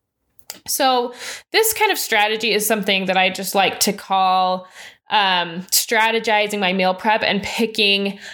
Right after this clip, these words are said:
your star. So, so the difference between fresh and frozen asparagus is, like, gigantic, right?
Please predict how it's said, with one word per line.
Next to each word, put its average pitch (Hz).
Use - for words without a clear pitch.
your 185
star. 101
So, 196
so 202
the 233
difference 294
between 226
fresh 233
and 226
frozen 196
asparagus 254
is, 220
like, 196
gigantic, 190
right? 180